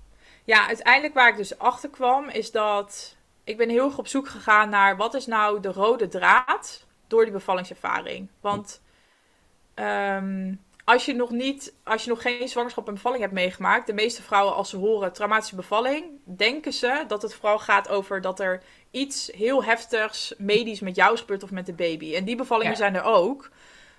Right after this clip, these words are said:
Speaker 1: Maar het grootste deel van de vrouwen die haar bevalling als traumatisch ervaart, ervaart dat niet zozeer omdat er iets heel heftigs is gebeurd, maar vooral om, ehm,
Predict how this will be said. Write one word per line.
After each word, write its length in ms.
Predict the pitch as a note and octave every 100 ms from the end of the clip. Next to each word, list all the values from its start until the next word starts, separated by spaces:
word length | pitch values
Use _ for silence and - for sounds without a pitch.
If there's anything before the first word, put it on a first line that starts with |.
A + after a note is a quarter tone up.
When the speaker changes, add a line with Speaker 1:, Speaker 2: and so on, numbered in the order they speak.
| -
Speaker 1:
Maar 120 | G#3
het 100 | G3+
grootste 580 | - B3 D4+ G#4 - G#3
deel 340 | F#3 F3+ A#3
van 140 | B3+
de 80 | G#3+
vrouwen 360 | G3 A3+ A3 G#3
die 160 | G#3
haar 180 | G3 G3+
bevalling 280 | G3 A3 -
als 160 | F#3 -
traumatisch 520 | G3+ G3+ C4 C#4 G3+
ervaart, 640 | F#3 - F3 F#3 C4+ - _ - _ _ _ _
ervaart 520 | G#3+ G#3+ A#3+ B3+ D4
dat 460 | A#3+ F#3 A3 - - -
niet 220 | A#3 B3
zozeer 480 | A#3+ F#3+ A3+ A3+ -
omdat 720 | G#3+ G#3+ G#3 G#3+ G#3 G#3 - _ _
er 320 | G#3+ G#3 - _
iets 180 | A3+ A3
heel 180 | A3
heftigs 420 | F#3 C#4+ - E4+ G#3
is 120 | G3
gebeurd, 460 | - E3+ F3 B3+
maar 180 | A3+ G#3+
vooral 500 | G#3+ A3 A3 A3 - -
om, 460 | G#3 G#3 G3+ G#3 - _ _ _ _
ehm, 760 | G#3 G3+ G3 G3 F#3+ F#3+ F#3+